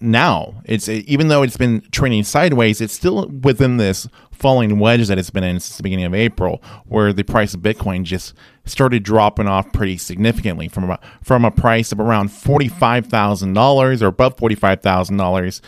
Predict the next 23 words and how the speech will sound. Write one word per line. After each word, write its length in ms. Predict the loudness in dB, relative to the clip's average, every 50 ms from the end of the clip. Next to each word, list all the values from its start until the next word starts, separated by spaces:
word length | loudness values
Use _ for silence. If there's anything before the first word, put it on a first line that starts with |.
| -20 -20 -20 -12 -6
and 200 | -2 -2 -2 -2
just, 420 | 0 0 0 0 0 -2 -6 -8 -4
uh, 180 | -4 -2 -4
continued 440 | -2 -4 -4 -4 -2 -2 0 0 0
dropping 480 | 0 0 2 2 2 2 0 -2 -2 -2
off, 280 | 0 -2 -2 -6 -6
doing 180 | -6 -6 -6 -4
some 160 | -6 -8 -10
sideways 460 | -6 -6 -6 -6 -6 -8 -10 -12 -10
trading 400 | -2 0 2 2 2 0 -2 -4
and 120 | -4 -2 -2
then 140 | -2 -4
falling 400 | -4 -2 -2 0 0 0 0 -2
even 240 | -2 -2 -2 -2 0
more. 380 | 2 2 4 4 2 0 -2 -8 -18 -20 -20 -20 _
Now 280 | 0 2 4 4 4 4
what 100 | 4 4
we've 140 | 2 2 2
been 120 | 0 -2
seeing 240 | -2 -2 -2 0 0
it 100 | 0 0
thr-, 360 | -2 -2 -4 -4 -4 _ -6
doing 460 | -2 2 2 4 4 4 2 0 -2